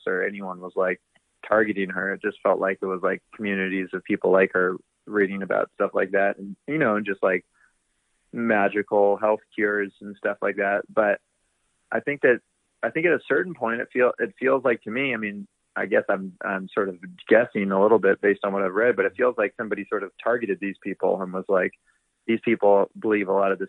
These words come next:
kinds of stuff, and, like, we can kinda target them and get them on board for all these, like, kind of, like,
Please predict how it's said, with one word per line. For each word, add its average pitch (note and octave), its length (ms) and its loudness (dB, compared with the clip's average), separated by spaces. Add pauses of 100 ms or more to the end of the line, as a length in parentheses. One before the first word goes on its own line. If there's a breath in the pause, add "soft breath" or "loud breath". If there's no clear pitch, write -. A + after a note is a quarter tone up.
kinds G2 220 -6
of F2+ 80 -20
stuff, G#2 280 -2 (140)
and, F#2+ 220 -6
like, F#2+ 260 -8
we G#2 100 -4
can G2 160 -10
kinda G2 280 -2
target G2 320 2
them F#2+ 280 -4 (480)
and G#2 200 -2
get G#2 140 4
them F#2+ 140 -2
on F#2 160 -2
board G2 300 2
for F2+ 100 0
all F2+ 140 4
these, F#2+ 220 -4
like, F#2 280 -2
kind F#2 160 -4
of, F2 80 -12
like, F2+ 180 0